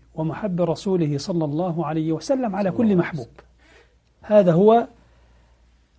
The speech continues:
Speaker 1: الإيمان الحقيقي، الإسلام الحقيقي، الاستسلام لله سبحانه جل في علاه.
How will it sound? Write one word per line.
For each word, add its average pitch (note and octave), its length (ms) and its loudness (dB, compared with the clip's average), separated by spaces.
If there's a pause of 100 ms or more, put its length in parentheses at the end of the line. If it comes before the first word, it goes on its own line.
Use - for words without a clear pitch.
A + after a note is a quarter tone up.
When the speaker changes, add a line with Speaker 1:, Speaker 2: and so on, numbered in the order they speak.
Speaker 1:
الإيمان E3+ 380 4
الحقيقي، - 540 -4 (760)
الإسلام F3+ 480 0
الحقيقي، D#3+ 540 -6 (400)
الاستسلام E3+ 720 -4 (840)
لله E3 240 0
سبحانه D3+ 540 -4
جل C#3+ 240 -4
في - 160 -14
علاه. C3 280 -18